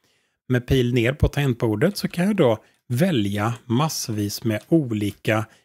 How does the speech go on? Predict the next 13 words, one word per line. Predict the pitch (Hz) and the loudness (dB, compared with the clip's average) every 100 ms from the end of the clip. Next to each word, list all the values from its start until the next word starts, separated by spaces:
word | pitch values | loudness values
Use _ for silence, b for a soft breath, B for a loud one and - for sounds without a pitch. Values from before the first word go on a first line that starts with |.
| b | b
Shape | - - 135 104 - | -12 -2 0 0 -4
Dividers | - 107 107 101 101 104 104 107 - | -6 -2 -2 -2 -4 -2 -2 -4 -8
som | - - 113 | -10 -2 -2
jag | 104 | -2
kan | 113 120 | -2 -2
använda | 117 101 101 | -2 -4 -2
mig | 113 | -2
här. | 107 95 - _ _ _ _ _ - | -2 -4 -8 _ _ _ _ _ -4
Fan | 170 170 165 - | -2 0 -2 -4
Opacity | 170 220 247 - 135 127 | -4 -2 -2 -2 -2 -2
tycker | 110 - 127 120 | -2 -8 -6 -4
jag | 98 | -4
ser | - - 101 | -4 -4 -4